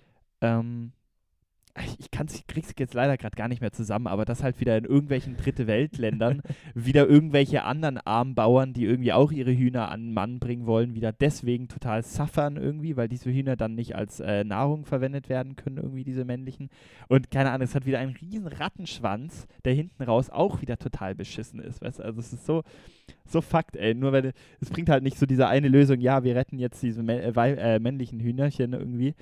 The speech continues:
Speaker 1: weil es dann auch
Speaker 2: Mhm.
Speaker 1: wieder einen riesen Effekt an, äh, negativen Effekten hinten raus hat. Nee,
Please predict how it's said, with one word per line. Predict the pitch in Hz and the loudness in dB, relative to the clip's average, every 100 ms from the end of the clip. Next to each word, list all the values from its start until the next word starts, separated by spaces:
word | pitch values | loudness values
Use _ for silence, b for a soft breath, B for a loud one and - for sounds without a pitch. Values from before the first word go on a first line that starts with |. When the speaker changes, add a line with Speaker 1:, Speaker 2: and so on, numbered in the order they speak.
| b | b
Speaker 1:
weil | - 120 | 0 2
es | 120 | 2
dann | 131 | 2
auch | 127 | 2
Speaker 2:
Mhm. | 139 | 2
Speaker 1:
wieder | 135 | 2
einen | 117 123 117 _ _ - 143 | 0 -4 -10 _ _ -12 -6
riesen | 165 165 143 | -4 -4 -6
Effekt | 113 - 147 - - | -6 -2 -4 -4 -10
an, | 98 113 113 | -6 -4 -6
äh, | 113 110 110 | -2 0 0
negativen | 120 123 - 123 113 | 0 -2 -2 -4 -4
Effekten | 113 127 - - | -6 -8 -8 -12
hinten | - 101 - | -12 -12 -10
raus | 95 90 104 | -4 -4 -4
hat. | 101 - _ _ - | -8 -12 _ _ -16
Nee, | - | -16